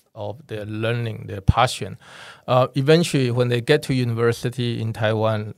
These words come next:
uh, which I described earlier, is very restricted. Um, they are just going to get burned out, and they're just gonna crushed by the system. So, so we want to, we want them to be able to leave the whole, um,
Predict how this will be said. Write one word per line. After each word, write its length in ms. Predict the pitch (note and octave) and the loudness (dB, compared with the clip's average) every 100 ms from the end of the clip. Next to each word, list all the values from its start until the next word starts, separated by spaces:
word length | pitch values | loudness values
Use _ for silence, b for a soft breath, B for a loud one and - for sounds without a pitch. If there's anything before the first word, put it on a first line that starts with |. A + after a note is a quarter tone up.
| _ | _
uh, 160 | A#2 A2 - | -10 -10 -6
which 140 | A2+ | -4
I 100 | A2 | -4
described 440 | G#2+ A2 - G#2+ - | -4 -6 -6 -4 2
earlier, 460 | E3 G3 B2+ B2 A#2+ B B B - | 6 6 6 4 2 B B B -8
is 180 | A2 | -8
very 640 | - G#2 B2 C3+ C#3 C3 A2+ | -8 -14 2 6 6 6 2
restricted. 800 | G#2+ G2+ - A2+ - B2+ A#2+ A#2 B - | -2 -4 -2 -4 -4 0 0 0 B -4
Um, 320 | A#2 A#2 A#2 - | 0 2 0 -6
they 320 | - A#2+ C#3 | -10 -2 4
are 120 | E3 | 6
just 280 | C#3 A#2 - | 6 0 -6
going 180 | A#2+ A2 | -6 -6
to 80 | G#2+ | -6
get 260 | A2 F#2 | -8 -6
burned 300 | - A2 G#2 | -4 -4 -4
out, 340 | F#2+ F#2 F#2+ A#2 | -4 -4 -6 -8
and 200 | G2+ G#2 | -10 -10
they're 100 | G#2+ | -10
just 160 | A2 | -10
gonna 140 | G#2+ G2 | -10 -10
crushed 800 | - - - F#2 D2+ - - - | -10 -8 -4 -4 -6 -10 -12 -14
by 140 | - G2+ | -12 -10
the 100 | G2 | -10
system. 520 | - G2 - A2+ G#2+ | -12 -14 -14 -14 -10
So, 320 | - A#2+ A#2+ B B B - | -4 -2 -2 B B B -4
so 140 | C#3+ | 2
we 140 | C#3 | 4
want 280 | C3+ C#3+ D3+ | 4 4 2
to, 340 | - D3 C3 B2 b b - | 0 -2 -2 -4 b b -4
we 100 | C#3+ | 6
want 260 | D#3 D#3+ | 8 8
them 180 | D#3 E3+ | 6 4
to 120 | - C3 | 2 -2
be 140 | B2 | -2
able 140 | B2 | -2
to 120 | B2+ B2 | -4 -2
leave 540 | B2+ D3 D#3+ D#3 - | 2 4 4 2 -2
the 100 | B2 | -4
whole, 360 | A2 B2 A#2+ A#2 - - | 2 2 2 0 -6 -4
um, 460 | A2 G#2+ G#2+ A2+ | -2 0 -2 -6